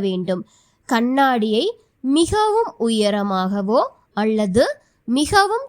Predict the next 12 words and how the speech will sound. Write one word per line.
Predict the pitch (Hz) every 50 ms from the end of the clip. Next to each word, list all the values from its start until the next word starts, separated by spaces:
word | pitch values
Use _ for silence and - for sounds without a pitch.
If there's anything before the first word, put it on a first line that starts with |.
| - -
தாழ்வாகவோ | 339 277 254 262 269 294 302 285 262 247 233 226 226 247 247 233 233 240 233 226
வைத்தால் | 196 202 190 190 185 160 - 208 190 196 262 392 - _ _ _ _ _ -
அது | - 220 214 190 226 226
நல்ல | 226 214 220 240 277 320 349 403 392
சக்தியை | - - 254 - - _ _ - 247 214 208 214 294 392 440 - _ - 220
ஈர்க்காது. | 214 220 220 214 214 - 226 196 185 180 175 185 185 - - _ _ _ _ _ _ _ -
கண்ணாடியை | 311 277 285 320 349 370 440 415 359 294 226 226 208 196 190 226 330 403 427 _ _ _ - 220 233
எப்போதும் | 262 254 - _ - 392 359 311 247 214 220 262 339 392 - _ _ _ _ -
வெளிச்சமான | 226 262 269 302 330 359 330 - - 415 392 339 330 320 302 320 330 339 320
இடத்தில் | 262 220 208 202 - _ - 233 262 339 453 494 - _ -
வைக்க | 196 214 214 208 220 196 214 262 240 220
வேண்டும். | 214 208 202 202 214 202 214 214 196